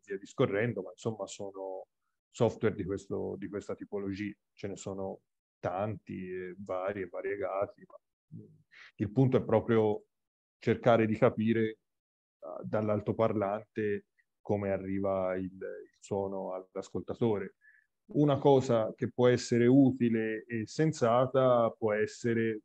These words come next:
ma questo è consiglio personale, insomma, ma anche se in genere i software così, così fanno, è che per progettare sistemi un pochino più complessi come possono essere gli evac, eh, far fronte ai C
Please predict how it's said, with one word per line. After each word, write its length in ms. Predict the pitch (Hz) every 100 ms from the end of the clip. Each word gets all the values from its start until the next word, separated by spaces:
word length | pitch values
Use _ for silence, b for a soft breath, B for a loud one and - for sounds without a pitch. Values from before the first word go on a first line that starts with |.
| -
ma 80 | 98 - 117
questo 260 | 127 110
è 40 | 107
consiglio 440 | 113 101 113 110
personale, 640 | 104 107 - 107 131 113
insomma, 440 | 101 - 113 104 95 - _ _ _
ma 180 | - 101
anche 260 | 110 107 107
se 140 | 113
in 100 | 110
genere 340 | 104 110 104 101
i 40 |
software 880 | 110 110 - _ 110 104 107 104 -
così, 600 | - 98 - 110 107 107
così 260 | - 107 139
fanno, 640 | 139 110 113 127 110 107
è 180 | 101 -
che 300 | - 117 98 -
per 240 | 120 110
progettare 640 | - 104 101 - 117 107
sistemi 460 | 101 104 - 117 110
un 80 | 104
pochino 320 | - 98 107
più 140 | 101 107
complessi 580 | 113 107 127 117 - 101
come 180 | 98 -
possono 340 | 107 - 107
essere 320 | 107 - 120 131
gli 120 | 107
evac, 600 | 107 107 104 - 110 107 _ B _ _ _
eh, 320 | 117 107 98
far 240 | 98 113 107
fronte 640 | - 110 110 107 120 113
ai 840 | 101 98 104 104 101 98 98 98 98
C 120 | -